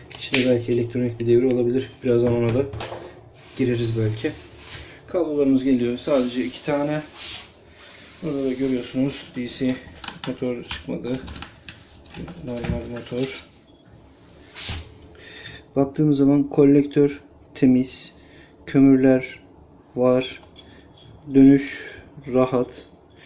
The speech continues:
Hani çalışmaması için tek bir sebep var bunun şu anda arkadaşlar. Ee, yani sarımlardan kesmiştir. Ee, şey var mı? Görmeye çalışıyorum. Ee,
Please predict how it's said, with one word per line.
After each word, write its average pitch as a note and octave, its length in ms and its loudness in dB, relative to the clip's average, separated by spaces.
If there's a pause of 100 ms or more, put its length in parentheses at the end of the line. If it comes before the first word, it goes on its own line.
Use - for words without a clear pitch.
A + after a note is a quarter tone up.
(380)
Hani C#3 220 4
çalışmaması D3+ 680 2
için C3+ 420 2 (140)
tek C#3 240 -2
bir C3+ 40 -6
sebep C#3+ 420 2
var A#2 200 0
bunun C#3 300 0
şu - 220 -6
anda A#2 200 -8
arkadaşlar. A2+ 680 -8 (1200)
Ee, - 40 -16 (180)
yani - 340 -10
sarımlardan C3+ 800 2 (400)
kesmiştir. C#3 800 -2 (680)
Ee, B2 540 0
şey C3+ 300 4
var C3 140 6
mı? C3+ 280 2 (180)
Görmeye B2 360 0
çalışıyorum. B2+ 680 -2 (680)
Ee, - 140 -8